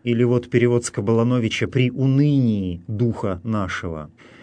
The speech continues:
Далее: «Не разлучайся от душ наших в скорбях, не удаляйся от мыслей наших во обстояниях». В церковнославянском языке слово «мысль»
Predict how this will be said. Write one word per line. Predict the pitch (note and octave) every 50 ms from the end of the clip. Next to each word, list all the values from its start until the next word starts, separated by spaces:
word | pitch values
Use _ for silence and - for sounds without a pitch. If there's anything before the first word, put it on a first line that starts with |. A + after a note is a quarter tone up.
| - - - -
Далее: | B2+ A#2 D3 C#3+ C3 B2+ B2 A#2+ A#2 A#2 A2+
«Не | A#2 C#3 D#3 D#3
разлучайся | D3 D3 A#2 C#3+ C#3+ C#3+ C3+ - - F3 E3+ E3 - - - C#3+ B2+ B2
от | B2+ C#3 C#3 C#3 - -
душ | A2+ A2 C#3 D#3+ D#3 - - - - -
наших | B2+ B2+ C3+ C3+ B2+ - - C3 A#2+ - -
в | -
скорбях, | - - - - C#3 C#3 C#3 C3 B2 A2 G2 G2 A2 G#2 F#2+ F2+ - - - - - - - - - -
не | C3+ C3 C3
удаляйся | B2 B2 A#2+ A2+ B2+ B2 C3 C#3+ D3+ D3 C#3 - - B2+ A#2
от | A#2 A#2+ A#2+ A#2+ B2
мыслей | B2+ C3 C3+ C#3 C3 C3+ - B2 A2+ A2+ A2+
наших | A#2+ B2 B2 B2 A#2 - - A#2 - - - - - - - -
во | A2+ G#2+ B2 C3 A#2+
обстояниях». | - A#2+ A#2+ A#2+ - - - - C3+ B2+ A#2+ B2 B2+ B2 A2+ A2 G#2+ G#2+ G#2+ G2+ G2+ G2+ F#2 A2 - - - - _ _ - - - - -
В | -
церковнославянском | - - D#3 D#3 F3+ E3+ D3+ D3+ D3 C#3 - D#3 D3+ D3+ D3+ D3 C#3 C3+ - - B2+
языке | B2+ B2+ B2+ B2+ C#3+ C#3+ - C#3 C3 B2
слово | - - C3+ C#3 C3+ B2+ A#2+ A#2+
«мысль» | B2 C3 C#3 C#3 C3 A#2 - - - G#2 G2 F2